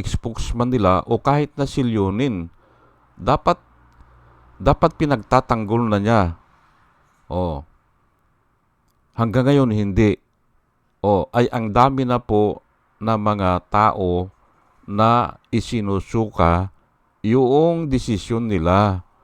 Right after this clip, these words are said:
Lalo na sa mga legal luminaries, yung mga dating Chief Justice, ang mga Justice of the Supreme Court din,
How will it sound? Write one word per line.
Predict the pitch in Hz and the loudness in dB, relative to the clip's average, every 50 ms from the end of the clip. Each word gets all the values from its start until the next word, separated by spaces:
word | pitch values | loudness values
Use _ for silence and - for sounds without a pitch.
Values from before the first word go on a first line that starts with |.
| _ _ _ _ _ _ _ - | _ _ _ _ _ _ _ -6
Lalo | 95 101 127 160 170 170 170 127 135 | 0 4 4 4 4 4 0 -2 -2
na | 147 143 139 | -2 -2 -2
sa | - - 135 123 | -2 -4 -4 -2
mga | 120 120 120 113 107 101 101 101 104 120 131 - _ _ _ _ _ _ _ _ - _ _ _ _ _ _ _ _ _ _ _ _ _ - | -2 -2 -2 0 0 0 0 0 0 -2 -4 -8 _ _ _ _ _ _ _ _ -20 _ _ _ _ _ _ _ _ _ _ _ _ _ -6
legal | 107 107 127 139 139 127 110 120 117 113 117 117 120 120 123 127 127 120 _ _ _ _ _ _ _ _ _ _ _ _ _ _ _ _ - | 0 2 2 2 2 2 2 2 4 4 4 2 0 0 -2 -4 -6 -10 _ _ _ _ _ _ _ _ _ _ _ _ _ _ _ _ -4
luminaries, | - 117 127 120 107 113 104 98 95 98 101 104 117 120 - - - - - - - - - - - - _ _ | 0 0 0 2 0 0 0 0 2 2 2 0 -2 -4 -4 -6 -12 -14 -14 -16 -18 -20 -20 -20 -20 -20 _ _
yung | - 113 123 120 120 | -2 0 0 0 0
mga | 123 113 113 104 85 | -2 0 -2 -2 0
dating | 82 104 110 - - 131 117 113 - | 0 0 0 0 -2 -6 -6 -6 -8
Chief | _ - 117 110 - - 85 | _ -6 -8 -6 -6 -8 -6
Justice, | 73 107 110 101 - - - 110 - - - | -2 -2 -2 -2 -2 -6 -6 -6 -6 -6 -6
ang | 123 110 107 104 107 | -6 -4 -2 -2 -2
mga | 104 104 101 95 80 65 - - _ _ _ _ | -2 -2 -2 -2 -4 -6 -10 -14 _ _ _ _
Justice | - 76 76 117 120 - - - 123 - - - | -12 -6 -2 -2 -2 -2 -4 -8 -8 -8 -8 -10
of | 120 - - | -10 -8 -4
the | 90 95 | -4 -4
Supreme | - - 117 101 - - 120 104 95 | -4 -4 -6 -8 -6 -6 -6 -6 -6
Court | - - 107 104 101 | -4 -2 -4 -2 -2
din, | 98 113 113 117 127 127 | -2 -2 -2 -2 -4 -10